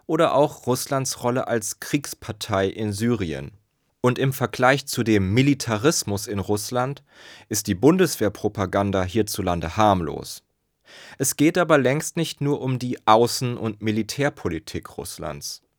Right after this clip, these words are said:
Der eingeschränkte Blick darauf blendet aus, wie es im größten Flächenstaat der Erde um den innergesellschaftlichen Frieden bestellt ist.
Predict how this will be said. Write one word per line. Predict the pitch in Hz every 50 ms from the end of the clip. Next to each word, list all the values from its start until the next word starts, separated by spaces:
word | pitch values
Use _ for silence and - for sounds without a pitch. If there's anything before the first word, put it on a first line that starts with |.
| _ _ - - - - - _
Der | 143 - 87
eingeschränkte | 131 147 165 170 175 - - - 156 151 147 - -
Blick | - - - 131 - - -
darauf | - 131 131 147 151 117 113 123 139 135 - -
blendet | - - 123 117 113 110 - -
aus, | 95 110 107 120 139 - - -
wie | 123 127
es | 131 127 -
im | - 113 104
größten | - - - 135 147 147 - - - 139
Flächenstaat | - - 127 123 123 - - 135 - - 120 113 107 -
der | 113 -
Erde | - 110 113 117 113 -
um | - 113 120 110
den | 127 120 120 - _
innergesellschaftlichen | - 151 151 131 95 80 87 82 - - 78 80 78 - - 92 87 - - 95 90 - - 87 85
Frieden | - - - 95 90 95 98 92
bestellt | 85 92 - - - 104 95 92 87 -
ist. | - 57 - - - - -